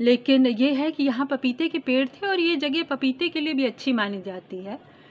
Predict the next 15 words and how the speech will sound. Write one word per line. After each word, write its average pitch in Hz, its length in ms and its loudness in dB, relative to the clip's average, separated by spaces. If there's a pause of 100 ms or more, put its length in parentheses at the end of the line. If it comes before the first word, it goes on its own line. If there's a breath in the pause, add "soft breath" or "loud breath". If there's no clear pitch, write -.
(200 loud breath)
देखिए 247 260 2
कितनी 247 320 -2
खूबसूरत 233 640 -4
कलियाँ 220 380 -4
हैं, 220 120 -4
लेकिन 277 280 0
ये 277 120 2
दोबारा 262 560 4
उगे 190 240 -6
हैं 180 180 -14
पेड़। 202 320 -16 (340 loud breath)
पता 254 240 2
नहीं 262 240 4
मिट्टी 247 380 2
की 254 140 -2